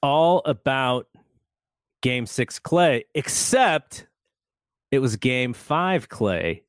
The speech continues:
today. It's, it, doesn't it seem like the way that he plays, you're just like, "Man, how come he can't <laughs> play like this all the time?"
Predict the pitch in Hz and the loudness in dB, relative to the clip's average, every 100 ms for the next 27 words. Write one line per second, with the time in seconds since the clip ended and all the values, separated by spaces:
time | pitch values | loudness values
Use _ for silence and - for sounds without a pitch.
0 | _ - 104 113 110 87 82 - _ _ | _ -6 -2 0 0 -2 -4 -10 _ _
1 | _ _ _ _ _ _ _ - 202 - | _ _ _ _ _ _ _ -2 -2 -2
2 | - - 120 175 156 151 233 349 370 359 | -10 -14 -8 -8 -6 0 0 4 2 2
3 | - - 156 165 143 139 131 120 - - | -2 0 2 2 2 2 2 -2 -8 -20
4 | _ _ _ _ _ _ _ _ _ _ | _ _ _ _ _ _ _ _ _ _
5 | 151 120 143 180 196 156 156 139 - 143 | -2 0 2 2 2 0 0 0 0 2
6 | 139 117 101 104 117 107 123 107 95 - | 2 0 -4 -4 -2 -2 0 0 -2 -10
7 | _ _ _ _ _ _ - 220 214 175 | _ _ _ _ _ _ -4 0 2 0
8 | 220 302 294 254 - 147 240 - - - | 0 -2 0 -2 0 0 0 -2 -6 -10
9 | - 165 175 127 - 175 104 85 | -2 0 0 -4 -2 -2 -2 -6